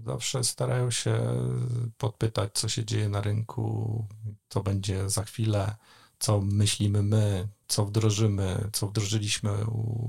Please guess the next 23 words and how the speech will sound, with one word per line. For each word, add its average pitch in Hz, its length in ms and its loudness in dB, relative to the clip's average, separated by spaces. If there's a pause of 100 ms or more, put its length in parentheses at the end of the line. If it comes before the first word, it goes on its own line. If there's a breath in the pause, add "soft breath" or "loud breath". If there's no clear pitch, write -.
(800)
u 110 80 -4
konkurencji. 107 880 0 (640 loud breath)
A 107 80 -6
to 110 140 -6
zawsze 101 260 -2
są, 101 380 -4 (440)
e, 101 40 -14
trudne 123 320 -2
pytania, 95 400 -8
bo 98 180 -12
nie, 104 160 -8
nie 104 140 -6
możesz 101 280 -6
zdradzać 98 440 -6
wszystkich - 460 -6
informacji, 113 1000 -8 (280)
szczególnie, 98 640 -10 (100)
e, 110 460 2
poufnych. 101 720 0
No, 123 80 -4
ale 135 140 2
starasz 123 360 2
się 117 420 0